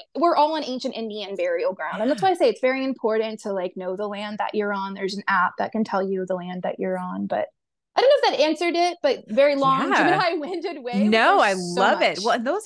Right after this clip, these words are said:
Speaker 2: are just, I mean, that's just even, like, a little snippet of some of the famous stories. And then you think about the ones that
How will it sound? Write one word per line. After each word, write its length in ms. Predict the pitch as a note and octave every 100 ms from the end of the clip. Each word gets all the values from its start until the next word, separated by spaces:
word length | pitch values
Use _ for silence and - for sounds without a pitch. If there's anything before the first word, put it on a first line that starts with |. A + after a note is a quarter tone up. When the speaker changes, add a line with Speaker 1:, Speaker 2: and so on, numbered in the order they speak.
| A4+
Speaker 2:
are 40 |
just, 360 | - A#3+ G#3+ -
I 20 | G3
mean, 160 | G3
that's 280 | F#3+ B3+ -
just 200 | C4+ -
even, 200 | G3 G3+
like, 140 | F#3
a 40 | E3
little 240 | F3+ G3
snippet 460 | F3+ - F#3+ G3 F3+
of 100 | D#3
some 200 | F#3 F3
of 60 | D#3+
the 60 |
famous 460 | D#3 D3+ F#3+ A3+ -
stories. 340 | E3 D3 D3
And 80 | D#3
then 100 | D#3
you 100 | E3+
think 200 | E3+ G#3
about 220 | G3 F#3+
the 80 | F3
ones 400 | D#3 D#3+ E3+ D#3
that 240 | E3 D3+